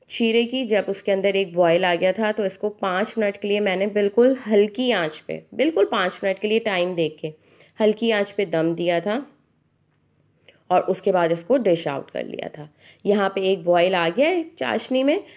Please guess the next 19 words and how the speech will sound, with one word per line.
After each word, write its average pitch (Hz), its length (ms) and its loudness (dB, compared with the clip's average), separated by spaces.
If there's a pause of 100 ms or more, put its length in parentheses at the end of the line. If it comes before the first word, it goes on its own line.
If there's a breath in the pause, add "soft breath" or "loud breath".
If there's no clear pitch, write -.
(140 loud breath)
और 185 180 -2
इस 220 140 0 (120)
स्टेज 196 260 -2
पे 208 80 -4
मैंने 180 220 0
इसको 185 240 -4
ढका 190 320 0
था 247 120 0
हल्की 233 320 2
आंच 226 220 0
पे 254 160 0 (120)
पाँच 233 340 -2
मिनट 156 180 -2
के - 140 -4
लिए। - 280 -8 (4000)
Here 202 200 6
is 190 120 2
a 196 140 4
final 185 460 0